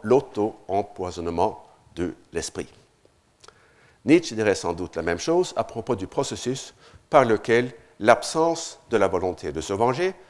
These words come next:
conduit au désir de pardonner. On peut admirer,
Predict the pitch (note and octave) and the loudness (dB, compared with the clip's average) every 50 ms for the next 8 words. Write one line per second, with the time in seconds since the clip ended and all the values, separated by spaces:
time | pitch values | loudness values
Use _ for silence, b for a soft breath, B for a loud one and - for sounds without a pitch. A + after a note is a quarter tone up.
0 | b b b b b - - D3 C3+ B2+ C3 B2+ C#3 D#3+ - - G#2+ G#2 F#2 G#2 | b b b b b -6 0 0 0 0 2 0 -2 -2 -2 -2 -4 -2 -2 -2
1 | G#2 F#2+ G#2 A2+ C3 C#3+ C#3 - - - - - G#2 G2+ - - C3+ A2 F2+ E2 | -2 -2 -4 -6 -6 -8 -10 -12 -16 -16 -10 -6 -6 -6 -4 0 0 0 0 0
2 | E2 D2+ D2 - - - - - - - _ _ _ _ _ _ _ _ _ _ | -8 -12 -14 -16 -20 -20 -20 -20 -20 -20 _ _ _ _ _ _ _ _ _ _
3 | _ _ _ _ _ _ _ _ _ _ _ _ _ _ _ _ _ _ _ _ | _ _ _ _ _ _ _ _ _ _ _ _ _ _ _ _ _ _ _ _
4 | _ _ _ _ _ _ _ _ _ _ _ _ _ _ _ _ _ _ _ _ | _ _ _ _ _ _ _ _ _ _ _ _ _ _ _ _ _ _ _ _
5 | _ _ _ _ _ _ _ _ _ _ _ _ - b b b b b b b | _ _ _ _ _ _ _ _ _ _ _ _ -20 b b b b b b b
6 | b b b b b b b b _ - - G3 G3+ G#3+ G3 - F3+ D#3+ D3+ D3+ | b b b b b b b b _ 0 0 2 4 4 4 4 4 2 4 4
7 | C#3 C3+ C#3 E3+ F3+ | 4 4 4 4 2